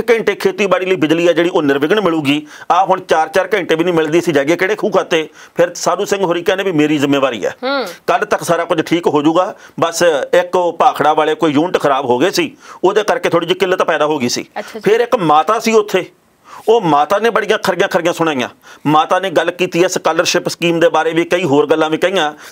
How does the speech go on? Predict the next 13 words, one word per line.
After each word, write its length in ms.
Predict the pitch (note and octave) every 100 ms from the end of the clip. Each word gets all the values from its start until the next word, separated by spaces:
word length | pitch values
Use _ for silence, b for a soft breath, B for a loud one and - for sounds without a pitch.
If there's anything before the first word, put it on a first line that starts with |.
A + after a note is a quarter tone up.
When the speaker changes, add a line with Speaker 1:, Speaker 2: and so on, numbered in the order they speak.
| B
Speaker 1:
ਕਹਿਣ 180 | G3+ A3
ਦਾ 100 | A#3
ਭਾਵ 240 | G#3 D3+
ਇਹ 200 | - F3+
ਆ 60 | E3+
ਵੀ 120 | A3
ਪੰਜਾਬ 540 | A3 F3+ E3 C#3 C#3
ਦੇ 140 | D3 E3+
ਲੋਕਾਂ 520 | A#2+ C3+ C#3 D#3 D#3
ਦਾ 240 | C#3 C3+
ਕੁਝ 320 | D3 - G#3+ D#4
ਕੁ 120 | B3
ਹਿੱਸਾ 320 | E3+ -